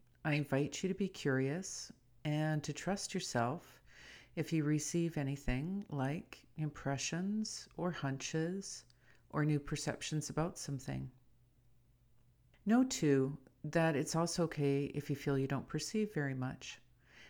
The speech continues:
Things may bubble up after the visualization, and I encourage you to be curious and to be open as they do. Remember that you can come back and listen to this meditation and visualization as often as you would like.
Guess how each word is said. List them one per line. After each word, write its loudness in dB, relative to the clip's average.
Things 2
may 4
bubble 4
up 4
after 2
the -2
visualization, 0
and 2
I 2
encourage 2
you 0
to -8
be -4
curious -2
and 2
to -8
be 2
open -4
as -2
they -2
do. 2
Remember 6
that 2
you 2
can 0
come 0
back 0
and 0
listen -2
to -8
this -4
meditation -2
and -2
visualization -2
as -2
often -2
as -4
you 0
would -2
like. -4